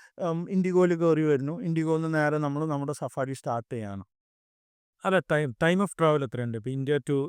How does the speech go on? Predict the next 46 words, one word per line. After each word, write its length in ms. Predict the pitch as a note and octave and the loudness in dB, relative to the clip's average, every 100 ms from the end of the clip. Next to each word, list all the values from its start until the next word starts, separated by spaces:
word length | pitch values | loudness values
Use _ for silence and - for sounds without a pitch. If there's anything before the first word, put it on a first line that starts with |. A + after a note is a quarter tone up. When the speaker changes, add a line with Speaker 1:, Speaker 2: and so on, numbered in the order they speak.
| B2 | -4
Speaker 2:
നൈറോബി 380 | C3+ B2+ B2 | -4 -4 -4
എത്ര, 300 | B2+ - B2 B2+ | -6 -6 -10 -10
എത്ര 200 | C3+ - | -14 -14
സമയം 220 | A#2+ B2 A2+ | -10 -10 -10
എടുക്കും? 220 | G#2+ G#3 | -8 -2
Speaker 1:
നമ്മള് 200 | A#3+ D4 | 2 2
മൊത്തം 420 | C4+ B3 - D4+ | 2 0 0 0
time 260 | C#4 B3+ B3 | 2 2 2
of 80 | B3 | -2
travel 400 | A#3+ A3 G#3+ A3 | 4 4 4 2
നോക്കുകയാണെങ്കിൽ, 540 | G3+ F#3+ F#3+ F3 E3+ | 2 0 -2 -2 -4
ഇപ്പൊ 180 | E3 G3 | -4 -4
ഇൻഡിഗോയിൽ 520 | F#3 G3+ A#3 B3 B3+ | -2 -2 2 4 4
നോക്കുകയാണെങ്കിൽ 600 | A#3+ G#3 F#3 G3+ F3+ F3 | 4 2 2 -2 0 -4
ഇവിടുന്ന് 280 | E3+ F3+ G3 | -4 -4 0
ബോംബെയിലേക്ക് 480 | F3+ E3+ E3+ E3 E3+ | 0 0 -2 -4 -6
ഒരു 100 | E3 | -6
three 240 | D#3 D3+ | -6 -6
hours. 280 | C3+ G#2+ G#2+ - _ _ _ | -4 -4 -8 -16 _ _ _
Three 160 | F#3 G3 | -4 2
hours, 580 | F#3+ F#3+ F3+ F#3+ A3 A3+ | 4 4 0 -2 -2 -2
പിന്നെ 200 | F3+ F#3 | -2 -2
എനിക്ക് 240 | F3+ F#3 | -2 -4
തോന്നുന്നു 260 | F3+ F3+ F#3 | -4 -2 0
ബോംബെയിൽ 380 | E3+ E3+ F3+ F3+ | 0 0 0 0
ഒരു 180 | F3 F3+ F3 E3+ E3+ D#3+ - E3 | 0 0 0 0 0 -2 -6 -6
three 120 | E3+ | -2
hours 320 | D#3+ D#3+ D#3 | 2 2 0
ആണ് 220 | D#3+ E3 | -2 -2
ലേ 140 | D3+ C#3+ | -2 0
ഓവർ 200 | D3+ D#3 | 0 2
വരുന്നത്. 360 | D3 B2 C3 E3+ | 0 -2 -4 -6
പിന്നെ 180 | F#3+ | -4
ഒരു 80 | F#3 | -4
six 300 | F3+ E3+ - | -4 -8 -6
and 80 | D#3 | -4
a 60 | D3 | -2
half 140 | C#3+ - | -4 -4
hours. 180 | A#2 B2 | -6 -4
അപ്പൊ 160 | C#3+ G#3+ | -6 -6
twelve 300 | G3+ G3 G#3 | -2 0 0
and 140 | G#3 | -2
a 20 | G#3 | -2
half 120 | G3 G3 | -2 -2
hours 220 | F#3 F3 | -2 -2
ആണ് 240 | F3+ F#3+ | -4 -4